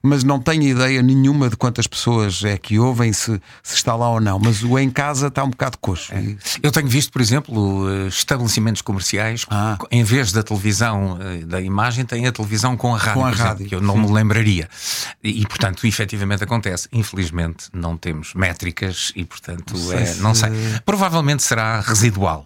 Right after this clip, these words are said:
Speaker 2: indiscutivelmente.
Speaker 1: E tu, quando, por, por, por falar nisto, o que é que a rádio tem, tu sentiste ou não, quando começou a haver internet e quando começou a haver imagem,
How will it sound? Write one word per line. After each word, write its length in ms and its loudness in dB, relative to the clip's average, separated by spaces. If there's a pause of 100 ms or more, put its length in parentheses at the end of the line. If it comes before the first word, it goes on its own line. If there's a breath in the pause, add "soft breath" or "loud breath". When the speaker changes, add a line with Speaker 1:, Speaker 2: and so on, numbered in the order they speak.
(140)
Speaker 2:
indiscutivelmente. 840 -8
Speaker 1:
E 80 2
tu, 200 0
quando, 460 0
por, 160 -12
por, 220 -10
por 120 -16
falar 200 -2
nisto, 260 0
o 40 -14
que 100 -4
é 40 -2
que 100 -4
a 20 0
rádio 260 0
tem, 260 0
tu 120 -4
sentiste 540 0
ou 80 2
não, 180 4
quando 220 -2
começou 340 0
a 40 2
haver 200 0
internet 600 0
e 20 -6
quando 160 -2
começou 260 -2
a 40 2
haver 160 0
imagem, 360 0